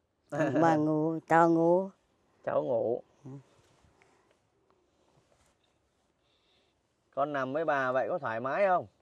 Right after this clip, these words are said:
Speaker 1: Thoải mái chơi.
Speaker 2: Thoải mái ha. Bé cũng mắc cỡ xíu cả nhà. <laughs> Cái nhà của cô á, à,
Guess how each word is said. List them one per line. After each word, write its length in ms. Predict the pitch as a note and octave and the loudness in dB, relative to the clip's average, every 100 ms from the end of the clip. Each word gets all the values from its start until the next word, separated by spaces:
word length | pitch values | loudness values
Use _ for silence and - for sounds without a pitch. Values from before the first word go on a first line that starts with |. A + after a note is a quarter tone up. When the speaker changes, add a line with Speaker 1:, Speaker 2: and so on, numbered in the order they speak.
| _ _ _ | _ _ _
Speaker 1:
Thoải 180 | - D#3 | -2 2
mái 260 | F3+ F3 F#3 | 4 4 4
chơi. 440 | A#3+ A3 G#3+ F#3+ D3+ B2+ - | 2 2 2 0 -2 -10 -10
Speaker 2:
Thoải 140 | A2 | -8
mái 260 | A#2 C3 D#3 | -4 -4 -4
ha. 220 | E3+ C3 - _ _ _ _ _ _ _ _ _ _ _ _ _ _ _ _ _ _ _ _ _ | -4 -4 -8 _ _ _ _ _ _ _ _ _ _ _ _ _ _ _ _ _ _ _ _ _
Bé 240 | A2+ B2 | -6 -4
cũng 220 | C3 A#2 | -6 -8
mắc 120 | C3+ C3 | -8 -6
cỡ 260 | - - C3+ | -4 -2 -2
xíu 240 | - A#2 C3+ | -4 -8 -6
cả 140 | A2 | -8
nhà. 300 | G#2 G2+ F#2+ _ _ _ _ - | -10 -16 -18 _ _ _ _ -18
<laughs> 400 | B2 A#2+ - A#2+ - _ _ _ _ _ - _ _ _ _ - - - _ _ _ _ _ _ _ _ _ _ _ _ _ _ _ _ _ _ | -14 -12 -10 -12 -12 _ _ _ _ _ -20 _ _ _ _ -20 -20 -20 _ _ _ _ _ _ _ _ _ _ _ _ _ _ _ _ _ _
Cái 120 | - C#3+ | -10 -4
nhà 240 | C3+ A#2 | -2 -2
của 180 | G#2 G#2+ | -4 -2
cô 240 | C3 C3 B2+ | 4 6 6
á, 100 | C#3+ - _ _ _ _ _ - | 2 -4 _ _ _ _ _ -8
à, 440 | A#2+ A#2 A2 A2 | -4 -2 -2 -4